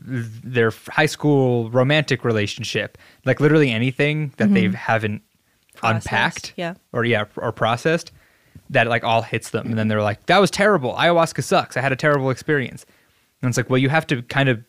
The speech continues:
Speaker 1: you should really be prepared a little for what can
Speaker 2: Ideally.
Speaker 1: come up.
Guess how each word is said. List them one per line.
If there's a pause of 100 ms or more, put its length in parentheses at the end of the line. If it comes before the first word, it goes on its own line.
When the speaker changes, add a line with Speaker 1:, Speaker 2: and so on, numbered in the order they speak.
(160)
Speaker 1:
you
should
really
be
prepared
a
little
for (400)
what
can
Speaker 2:
Ideally.
Speaker 1:
come
up.